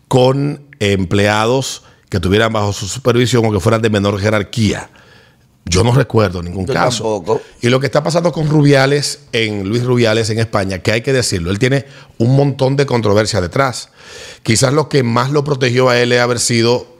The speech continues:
Speaker 1: hijo de un ex alcalde del pesoe, que estaba muy bien conectado con el poder a través de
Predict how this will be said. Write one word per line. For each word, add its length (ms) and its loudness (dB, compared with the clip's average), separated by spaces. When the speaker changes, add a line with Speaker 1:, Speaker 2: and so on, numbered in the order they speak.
Speaker 1:
hijo 280 2
de 80 4
un 180 0
ex 300 -4
alcalde 480 -2
del 180 -2
pesoe, 520 0
que 80 -4
estaba 220 -2
muy 140 -2
bien 140 -2
conectado 540 -2
con 160 -4
el 120 -2
poder 280 0
a 80 -2
través 380 -2
de 320 0